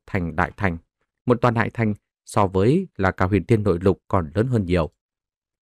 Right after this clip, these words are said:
Thái Hoa Sơn cũng vô cùng náo nhiệt, tiên ma hai phe đều không thể tương dung, nhưng Nhạc Thành xem ra cũng là quan hệ ích lợi mà thôi. Hiện tại trên đường đều có người của ma đạo, cũng không thấy người của tiên đạo. Tại Thái Hoa Sơn,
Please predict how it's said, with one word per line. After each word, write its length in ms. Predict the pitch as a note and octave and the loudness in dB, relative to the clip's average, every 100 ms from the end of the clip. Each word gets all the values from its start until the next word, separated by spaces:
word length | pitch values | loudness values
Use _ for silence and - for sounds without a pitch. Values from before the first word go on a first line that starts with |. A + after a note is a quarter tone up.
| _ _ _ _ _ _ | _ _ _ _ _ _
Thái 120 | A#2+ | 4
Hoa 140 | B2 G#2 | 6 6
Sơn 380 | - G#2 G2 | 6 6 4
cũng 160 | F#2 A#2+ | 2 2
vô 140 | A#2+ | 4
cùng 260 | G2+ G2 D2+ | 4 2 0
náo 180 | F2 D#3 | -2 0
nhiệt, 260 | A#2+ F2 - _ _ _ - | 2 0 -2 _ _ _ 2
tiên 160 | A#2+ | 4
ma 100 | A2 | 4
hai 200 | G2 G2+ | 2 -2
phe 280 | F#2+ G#2 F#2+ | -2 0 0
đều 160 | F2 G2 | 2 2
không 180 | A#2+ | 2
thể 140 | G#2+ D#2 | 0 -2
tương 260 | - A2+ | 2 0
dung, 220 | A2 B2 A2+ - _ _ - | 2 0 0 -6 _ _ -2
nhưng 120 | E3 | 0
Nhạc 160 | C#3+ G#2+ | 0 0
Thành 180 | A2 | 0
xem 240 | G#2+ C3+ B2+ | 0 -2 -2
ra 320 | C3+ C3 B2 _ | -2 -4 -6 _
cũng 140 | - A2+ | 0 2
là 100 | E2+ | 2
quan 200 | - F#2 | 0 0
hệ 140 | G2 - | 0 0
ích 180 | - - | 0 0
lợi 160 | D2 | 0
mà 160 | F2 D2 | -2 -4
thôi. 220 | F2+ G2 - _ _ _ - | 0 0 0 _ _ _ 0
Hiện 100 | B2 | 2
tại 80 | A#2+ | 2
trên 260 | A2+ D#3+ B2 | 0 0 2
đường 280 | G#2+ F#2+ F2+ | 4 2 2
đều 140 | G#2+ | 0
có 120 | G2 D#3+ | 2 0
người 260 | B2 G2+ | 2 0
của 140 | F2 F#2+ | 0 -2
ma 180 | B2 | -2
đạo, 280 | B2+ G2 E2+ - _ - | -2 -4 -4 -8 _ 0
cũng 240 | A2+ B2 | 4 4
không 180 | B2+ G2+ | 2 0
thấy 120 | D3 | 2
người 240 | C#3 F#2+ E2+ | 2 2 0
của 160 | F#2 | -2
tiên 220 | F2+ G2+ | 0 0
đạo. 240 | E2+ F2 - _ _ _ _ _ _ _ | 0 -6 -8 _ _ _ _ _ _ _
Tại 120 | B2 | 2
Thái 140 | A#2+ D3 | 4 2
Hoa 200 | C3+ A#2+ | 2 0
Sơn, 300 | - B2 | 2 0